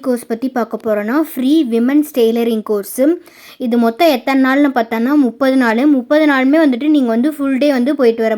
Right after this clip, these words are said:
மாதிரி இருக்கும். மார்னிங் வந்து நைன் தேர்ட்டிலேருந்து ஈவினிங் வந்து ஃபைவ் தேர்ட்டி வரைக்கும் ஃபுல் டே கோர்ஸ். Full and full பார்த்தோம்னா ஃப்ரீ கோர்ஸ் தான்.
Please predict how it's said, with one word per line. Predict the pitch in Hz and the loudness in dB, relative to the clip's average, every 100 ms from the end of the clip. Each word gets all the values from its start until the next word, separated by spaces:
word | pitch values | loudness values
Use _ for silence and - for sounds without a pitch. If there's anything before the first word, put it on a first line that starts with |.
| 233 | -2
மாதிரி | 233 214 | -2 -2
இருக்கும். | 208 269 349 359 - - - 247 | -2 0 0 -2 -16 -20 -4 0
மார்னிங் | 240 302 311 262 | 2 4 4 4
வந்து | 269 302 | 2 2
நைன் | 247 254 262 | 0 0 -2
தேர்ட்டிலேருந்து | 254 294 254 240 330 302 285 | 0 0 0 0 2 2 4
ஈவினிங் | 294 277 233 | 4 4 2
வந்து | 285 302 | 0 0
ஃபைவ் | 240 233 | -2 0
தேர்ட்டி | 262 240 233 | 0 0 0
வரைக்கும் | 226 226 311 311 | 0 0 -2 -2
ஃபுல் | 269 285 294 | -2 2 2
டே | 302 262 | 2 0
கோர்ஸ். | 226 220 320 381 - - _ - | 0 0 -2 -2 -4 -20 _ -8
Full | 311 320 349 | 0 2 2
and | 339 | 0
full | 349 370 349 | 0 0 0
பார்த்தோம்னா | 277 262 277 359 | 0 0 0 0
ஃப்ரீ | - 294 285 277 | 0 0 0 0
கோர்ஸ் | 247 220 226 | 0 0 0
தான். | 277 | 0